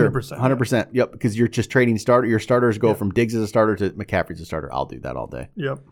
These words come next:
Speaker 2: Uh, McCaffrey's looked pretty good. All right. I only got one more, one more, uh, one more question, one more, one more person that has a few questions for us.
Speaker 1: Mm-hmm.
Speaker 2: It's Brother Coffee Bean.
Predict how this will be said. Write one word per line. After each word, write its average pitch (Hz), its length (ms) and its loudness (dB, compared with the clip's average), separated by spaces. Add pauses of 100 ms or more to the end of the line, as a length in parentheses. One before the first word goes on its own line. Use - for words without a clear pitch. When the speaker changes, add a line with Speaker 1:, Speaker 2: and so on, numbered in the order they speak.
(180)
Speaker 2:
Uh, - 100 -8
McCaffrey's 98 480 0
looked 78 140 -8
pretty 67 160 -8
good. - 200 -14 (840)
All 160 140 4
right. - 80 -8 (280)
I 143 100 0
only 185 100 4
got 135 120 4
one 135 120 2
more, 160 380 2
one 135 180 2
more, 151 300 4
uh, 135 160 4 (120)
one 143 300 4
more 95 160 0
question, 95 300 -2
one 127 160 2
more, 120 300 2 (200)
one 127 180 -2
more 127 140 2
person 127 400 -2
that 101 100 0
has 107 140 -2
a - 40 -8
few 139 160 0
questions 90 360 -4
for 82 220 -4
us. 151 60 0
Speaker 1:
Mm-hmm. 139 180 -4 (400)
Speaker 2:
It's - 80 -20
Brother 107 260 2
Coffee 107 320 2
Bean. 87 220 -4